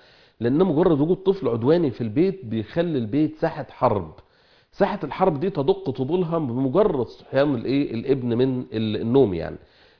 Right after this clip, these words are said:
طالما هو، آه، عدواني، مجرد ما يصحى يخبط ويرزع ويفتح الباب جامد ويضرب أخوه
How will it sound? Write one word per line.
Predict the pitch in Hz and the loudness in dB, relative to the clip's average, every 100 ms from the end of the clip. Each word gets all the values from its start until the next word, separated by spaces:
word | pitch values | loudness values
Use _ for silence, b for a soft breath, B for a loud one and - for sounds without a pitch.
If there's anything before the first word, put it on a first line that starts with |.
| b | b
طالما | 123 165 156 | 4 6 4
هو، | 139 185 156 120 104 - | 4 4 4 2 0 -4
آه، | 104 101 - 98 | -4 -4 -6 -4
عدواني، | 113 135 139 151 175 113 | 2 6 6 4 -2 -2
مجرد | 110 156 139 113 | 2 2 2 0
ما | |
يصحى | 131 - 185 202 | 0 0 -6 -2
يخبط | 190 202 135 117 - | -2 -2 0 -4 -2
ويرزع | 120 123 117 110 113 | 0 0 0 -2 -2
ويفتح | 113 117 117 117 120 120 - 117 | 0 0 0 0 -2 -4 -8 -8
الباب | 110 117 107 101 | -2 -2 -2 0
جامد | 120 120 110 | 0 0 -2
ويضرب | 113 117 120 113 107 | -2 -2 -2 -2 -4
أخوه | - 131 131 | -4 -4 -4